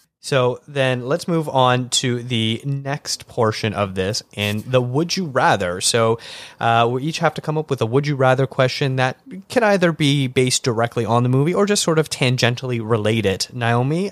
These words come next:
as our guest, let's, uh, let's start with you. What question do you have to post for Rachel and I?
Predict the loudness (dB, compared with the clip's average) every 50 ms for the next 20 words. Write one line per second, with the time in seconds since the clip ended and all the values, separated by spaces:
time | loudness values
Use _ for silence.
0 | -2 -2 0 0 0 -2 0 0 0 0 0 -4 -6 -6 -4 -4 -2 0 0 0
1 | 0 -2 -2 -2 -2 -2 -2 -2 -2 -2 0 -2 0 2 0 0 0 -4 -20 -6
2 | -4 -4 -4 -2 -2 -2 -2 0 -2 -2 -2 0 0 0 0 -2 -4 -8 -6 -4
3 | -6 -4 -4 -6 -6 -4 -4 -2 -2 -2 -4 -2 -4 -6 -4 -4 -4 -6 -6 -8
4 | -10